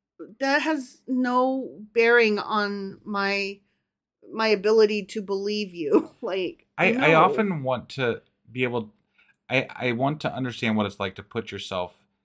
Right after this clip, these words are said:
Speaker 2: because you and I didn't have this experience, but I, I
Speaker 1: Right.
Speaker 2: want to understand what it's like to be in a community of people who all adamantly believe in this,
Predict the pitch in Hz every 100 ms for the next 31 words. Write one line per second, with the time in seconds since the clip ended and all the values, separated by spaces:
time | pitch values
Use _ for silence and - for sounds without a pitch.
0 | _ 143 135 143 - 135 160 135 113 113
1 | 107 104 104 92 - - - 113 82 73
2 | - 107 110 - 117 135 147 120 123 113
3 | - 110 104 104 _ _ _ _ 113 127
4 | 123 - 110 101 - 110 95 113 113 113
5 | 98 87 113 107 107 104 101 98 - 104
6 | 117 113 104 104 - - 110 90 - 104
7 | - 87 110 123 135 139 _ _ _ _
8 | _ - 110 165 180 120 139 123 123 127
9 | 151 104 90 78 _ 101 110 104